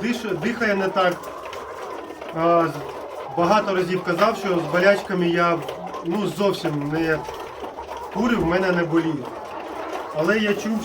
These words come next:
що дуже гарно йодова шашка працює, і коли курка хрипить чи щось таке, то треба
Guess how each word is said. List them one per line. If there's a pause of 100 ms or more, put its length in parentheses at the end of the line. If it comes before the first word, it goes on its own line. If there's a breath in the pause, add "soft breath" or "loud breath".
що
дуже
гарно (760)
йодова
шашка
працює, (160)
і
коли
курка (420)
хрипить
чи
щось
таке,
то
треба